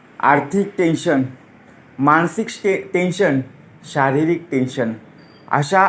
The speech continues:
अनेक प्रकारचं त्याला टेन्शन येईल. जगणं मुश्किल होईल, जगणं कठीण होऊन जाईल. मग विचार करत बसेल, "हे परमेश्वरा, मला हे नको जीवन." परंतु पशुपक्ष्यांकडून,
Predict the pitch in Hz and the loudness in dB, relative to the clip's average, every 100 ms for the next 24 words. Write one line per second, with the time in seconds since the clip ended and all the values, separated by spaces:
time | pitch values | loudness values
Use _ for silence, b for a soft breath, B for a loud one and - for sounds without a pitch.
0 | - 170 202 247 247 220 202 196 196 202 | 2 0 2 0 0 0 2 2 0 -2
1 | - 165 160 156 151 131 165 143 113 98 | -2 0 0 0 -2 0 0 -2 -2 -6
2 | - - - - - - - - - - | -10 -18 -20 -20 -20 -20 -20 -20 -20 -12
3 | 131 220 240 294 262 - 294 302 285 262 | 2 4 6 6 4 2 0 4 4 4
4 | 160 123 - - - _ 123 120 160 175 | 2 -2 -8 -20 -20 _ -6 0 0 2
5 | 190 180 151 214 220 202 175 135 117 92 | 0 -2 -2 0 0 -2 0 0 0 -4
6 | - - - - - 151 185 170 165 180 | -14 -20 -20 -20 -8 -2 0 0 2 2
7 | 175 170 156 143 127 120 113 98 - - | 2 0 0 0 -2 -4 -8 -12 -16 -20
8 | - - - - - _ _ - 190 214 | -20 -20 -20 -20 -20 _ _ 0 2 4
9 | 185 170 156 151 131 117 107 - - - | 2 2 0 -2 -4 -4 -6 -14 -20 -20
10 | - 139 156 185 180 170 147 143 190 135 | -6 2 4 4 2 2 2 2 0 0
11 | 131 110 107 107 - - - _ _ 147 | -2 -2 -4 -8 -18 -20 -20 _ _ 2
12 | 156 202 202 214 254 - - - - - | 4 2 2 2 2 -2 -12 -20 -20 -20
13 | - - - 147 147 233 220 220 214 196 | -20 -14 -2 0 0 -2 -2 -4 -2 -4
14 | 185 170 147 123 | -2 -4 -2 -4